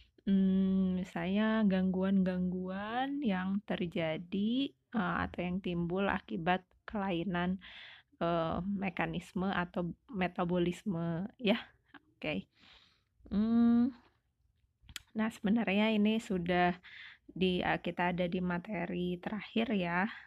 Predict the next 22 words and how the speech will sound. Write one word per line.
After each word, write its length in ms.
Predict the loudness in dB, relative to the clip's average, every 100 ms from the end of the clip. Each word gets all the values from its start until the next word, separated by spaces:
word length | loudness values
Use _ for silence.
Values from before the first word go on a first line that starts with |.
| -8
karena 560 | -6 -4 -4 0 -2 -4 -12 -20 -20 -20 -14
sebetulnya 880 | -6 -2 0 2 2 2 2 0 -4 -16 _ 0
ini 240 | 2 2
kelas, 400 | 0 0 0 -2 -8 -14 -16 -18 -20 -20 -20 -20 -20 _
kelas, 260 | -4 -2 -4 -8 -18 -20 -12 -4
eh, 240 | -2 0
dari, 800 | 0 0 0 0 0 -2 -2 -4 -10 _ _ _ _ -14 -4
eh, 480 | -2 0 0 0 -2 -2
semester 420 | -4 -4 -4 -4
tiga 240 | -4 -2
ya, 200 | 0 -2 -6
kelas 300 | -6 -4 -4 -4
biokimia 800 | -4 -4 -6 -6 -4 -4 -4 -6
semester 400 | -6 -6 -6 -8 -6
tiga. 500 | -8 -6 -2 0 0 -4 -18 -18 -18 -20 -4
Nah, 160 | 0 0
untuk 320 | 0 -4 -6 _ _ _
ini 300 | -4 0 0 0
materi 480 | 0 0 -2 0 -2
yang 100 | -4 -4
terakhir, 840 | -4 -6 -8 -4 0 2 4 2 -4 -14 -16 -16 -18 -20 _ 0
eh, 1000 | 4 4 4 4 2 2 2 2 2